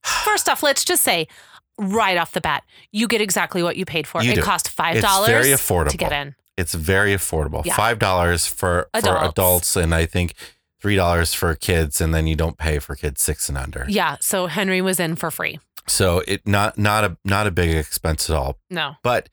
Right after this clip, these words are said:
Speaker 2: it is a big room. It's an old, uh, used to be a movie theater, it looks like. Uh, a big empty space with a bunch of pegboard walls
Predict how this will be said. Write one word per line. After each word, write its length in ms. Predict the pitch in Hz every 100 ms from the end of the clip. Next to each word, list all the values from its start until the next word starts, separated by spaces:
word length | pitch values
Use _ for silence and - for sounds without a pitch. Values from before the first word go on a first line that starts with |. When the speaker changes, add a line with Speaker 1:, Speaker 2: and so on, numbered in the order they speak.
| _ _ _ _
Speaker 2:
it 240 | 117 107 -
is 520 | 127 127 123 120 107 117 - _ _ _ _ -
a 120 | 104
big 380 | 87 80 131 110
room. 600 | 107 113 104 95 101 101 - _ _ _
It's 160 | - -
an 80 | 104
old, 340 | 127 120 82 - _ -
uh, 240 | 82 80
used 260 | 101 117 -
to 60 | 90
be 120 | 90
a 80 | 76
movie 320 | 85 107 85
theater, 340 | - 76 71 73
it 40 |
looks 280 | 71 73 -
like. 240 | 69 69 - _ _ _ _ -
Uh, 240 | 80 78 -
a 80 | 90
big 380 | 82 117 127 110
empty 360 | 101 101 - 104
space 580 | - - 82 82 78 - _ _ _ -
with 440 | 80 85 78 - _ 87
a 60 |
bunch 360 | 73 85 90 -
of 120 | 87 _
pegboard 680 | - 95 90 80 85 87 82
walls 680 | 85 82 78 76 85 -